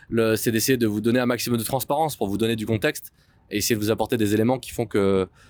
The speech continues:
bah, vous allez pouvoir trouver des points de rapprochement. Et puis après, il suffit de, dans Money Game, finalement, de juste d'un déclic.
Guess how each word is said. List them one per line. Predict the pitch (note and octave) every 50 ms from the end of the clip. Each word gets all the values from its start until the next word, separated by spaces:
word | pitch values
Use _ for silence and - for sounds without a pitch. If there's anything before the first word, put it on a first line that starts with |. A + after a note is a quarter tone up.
| - _ _ -
bah, | - G#2
vous | F#2+ G2
allez | G#2 G2+
pouvoir | F#2 - A2+ G#2+
trouver | - - A2+ A#2
des | A2+ G#2+
points | - A#2
de | A2 G#2
rapprochement. | A2+ - - A#2 G#2+ - - D#3+ D#3+
Et | D3
puis | - G#2
après, | - - D#3
il | D3
suffit | D3+ - C3 A#2+ B2 B2
de, | A#2 A#2 A2 G#2+
dans | G#2 G#2 A2
Money | A2+ B2 B2+ C3 B2
Game, | D3 D#3+ C#3+
finalement, | C#3 B2 B2 C#3+ C#3
de | A#2+ A#2+
juste | A#2 C#3 C3+ B2+
d'un | C#3 C#3 C#3
déclic. | C#3+ C#3 - D#3+ D3+ - -